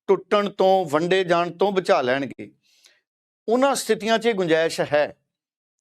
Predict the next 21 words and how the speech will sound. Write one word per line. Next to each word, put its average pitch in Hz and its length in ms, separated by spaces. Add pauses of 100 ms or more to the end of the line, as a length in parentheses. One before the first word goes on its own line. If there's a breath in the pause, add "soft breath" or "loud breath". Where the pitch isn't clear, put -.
(140)
ਕਿ 190 80
ਇਹ 190 80
ਸਾਰੇ 170 300
ਇਕੱਠੇ 175 400
ਹੋ 156 140
ਕੇ 151 300
ਪੰਜਾਬ 135 500
ਦੇ 151 100
ਵਿੱਚ 131 320 (1600)
ਸੱਠ 165 440
ਨਹੀਂ 190 400 (400)
ਤੇ 208 60
ਪੈਂਤੀ 180 420
ਚਾਲੀ 190 280
ਸੀਟਾਂ 190 280
ਤਾਂ 180 140
ਲਿਜਾ 139 260
ਹੀ 185 80
ਸਕਦੇ 151 320
ਨੇ 180 80
ਨਾ। 214 160